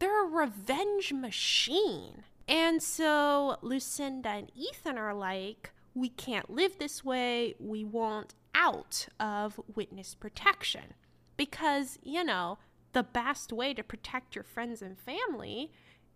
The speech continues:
is to go back home and put a target on their backs by constantly interacting with them. It, it's just logic, you know? That's, that's very logical. Jason, meanwhile,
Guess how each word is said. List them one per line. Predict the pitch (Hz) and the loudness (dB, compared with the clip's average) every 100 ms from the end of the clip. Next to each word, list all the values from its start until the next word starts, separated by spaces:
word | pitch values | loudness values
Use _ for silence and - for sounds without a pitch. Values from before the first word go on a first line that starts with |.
| - | -2
is | 311 311 294 269 - _ - | 0 2 -2 -6 -12 _ -6
to | 294 | -6
go | 240 226 240 | -4 -4 -2
back | 233 247 - | -2 -4 -6
home | 277 403 202 180 | -2 0 -2 -8
and | - 220 | -8 -6
put | - 254 | -4 -4
a | 247 - | -4 -8
target | - 220 285 277 226 | -6 0 0 0 -4
on | 233 | -4
their | 220 | -4
backs | 214 247 359 262 - - | 0 2 2 -2 -8 -14
by | - 208 - - | -10 -10 -10 -12
constantly | - 220 277 - - 285 285 302 | -6 -4 -4 -8 -8 -6 -6 -6
interacting | - 294 - 285 370 - - 277 | -6 -6 -4 -2 -2 -4 -4 -4
with | 202 196 - | -4 -8 -4
them. | 98 - - _ _ - | -4 -4 -16 _ _ -6
It, | 311 - - | -6 -6 -6
it's | 330 - | -6 -4
just | - 427 - | 0 0 -2
logic, | 220 254 659 - - - | 2 4 4 2 -6 -6
you | 220 214 | -6 -4
know? | 202 359 - | -4 -6 -8
That's, | - 226 - - - | -6 -6 -6 -20 -14
that's | 233 226 | -14 -12
very | - 247 359 | -6 -4 -2
logical. | 370 415 - 220 - - - - - - | 0 -2 -4 -10 -10 -12 -16 -20 -20 -6
Jason, | - 294 403 640 - 247 208 202 - | 2 4 4 2 -4 -2 -2 -2 -4
meanwhile, | 220 208 202 185 185 185 196 262 | -4 -2 -2 -4 -6 -4 -4 -6